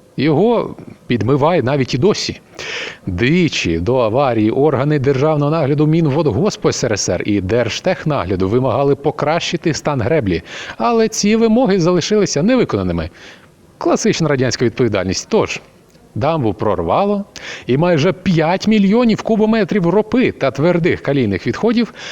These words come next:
потрапили в річку Солоницю, яка впадає в Тисменицю,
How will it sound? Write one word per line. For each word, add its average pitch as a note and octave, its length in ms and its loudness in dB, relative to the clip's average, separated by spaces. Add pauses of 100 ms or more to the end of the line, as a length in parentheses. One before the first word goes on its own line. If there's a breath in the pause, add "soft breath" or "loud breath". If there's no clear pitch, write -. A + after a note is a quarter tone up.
(140 loud breath)
потрапили G#2+ 540 0
в F#2 80 -2
річку G#2+ 300 -2
Солоницю, F#3+ 720 0 (500 loud breath)
яка A#2 260 -2
впадає F#2+ 440 -2
в - 80 -8
Тисменицю, A3+ 840 0